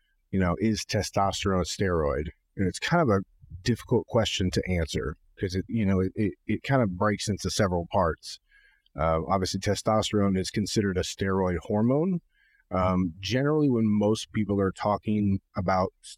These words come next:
quote unquote steroids, they're talking about either other compounds or, um, taking much higher doses of testosterone than,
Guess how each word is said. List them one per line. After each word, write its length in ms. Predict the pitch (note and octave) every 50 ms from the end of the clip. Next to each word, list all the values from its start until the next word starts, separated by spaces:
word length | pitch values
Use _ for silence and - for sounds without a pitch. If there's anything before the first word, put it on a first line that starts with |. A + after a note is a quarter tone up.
| _ -
quote 180 | - A#2+ A2
unquote 300 | A2 A2 - A#2 A2 -
steroids, 800 | - - - G2 G2 G#2 G#2+ A2 A#2 A#2+ B2+ C3 - - - - _ _ _
they're 120 | - G#2 G2+
talking 400 | - - A2+ G#2+ G2 - A2 G#2
about 460 | G2 F2+ F#2+ F#2+ F#2+ F#2 F#2 F#2+ - - _
either 460 | - A2 G#2+ G#2+ F#2 G2 F#2+ F#2+ G2 -
other 260 | - A2+ A2 A#2+ A2+ A2
compounds 760 | - - A#2 A#2+ A#2 A2 - A#2 A#2 A#2+ A#2+ B2 B2 A#2 - - _
or, 500 | G#2 G#2 G2 G2 G2 F#2+ F#2+ F#2+ G2 F#2 - _ _ _ _ _ _ _ _ _ _ _ -
um, 360 | G#2 F#2 F2 E2+ E2+ F2 F2 -
taking 320 | - A#2 G#2 - G#2 G2
much 240 | F#2+ G2 F#2+ - -
higher 360 | - - F#2+ F#2 G2 G2 F#2
doses 400 | F#2 A2+ A#2+ - - - G2+ G2
of 100 | G#2 F#2+
testosterone 720 | - - G2 F2+ - - F#2 F2 F2 - - G#2 F#2+ F#2+ F#2
than, 240 | F2+ F2+ F2+ F#2